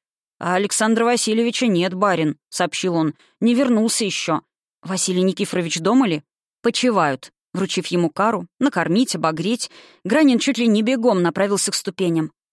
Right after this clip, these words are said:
Он очень замёрз и едва ощущал свои ноги и руки. Прижавшись к тёплой печи в передней, он уже готов был ждать до утра, пока проснётся старый атаман. Но тут послышались шаги, заскрипели половицы, раздался грозный окрик.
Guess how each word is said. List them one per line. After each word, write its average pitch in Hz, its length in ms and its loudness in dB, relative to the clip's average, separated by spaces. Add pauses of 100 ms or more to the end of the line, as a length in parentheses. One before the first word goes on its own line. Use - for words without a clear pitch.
(120)
Он 196 100 2
очень 185 220 0
замёрз 185 480 -2 (280)
и 262 60 2
едва 226 340 2
ощущал 196 440 0
свои 185 240 0
ноги 185 280 -2
и 180 40 0
руки. 185 360 -8 (260)
Прижавшись 196 600 -2
к - 60 -12
тёплой 190 320 -4
печи - 320 -6
в - 100 -16
передней, 180 520 0 (280)
он 320 140 2
уже 190 180 0
готов 202 340 0
был 185 180 0
ждать 190 320 -2
до 202 100 0
утра, 269 300 0
пока 170 260 -2
проснётся 185 500 -2
старый 190 360 0
атаман. 196 440 2 (400)
Но 180 120 -2
тут - 160 -6
послышались 170 520 -4
шаги, 180 380 -2
заскрипели 185 520 -2
половицы, 170 600 -2 (320)
раздался 214 480 0
грозный 180 400 0
окрик. 190 400 -4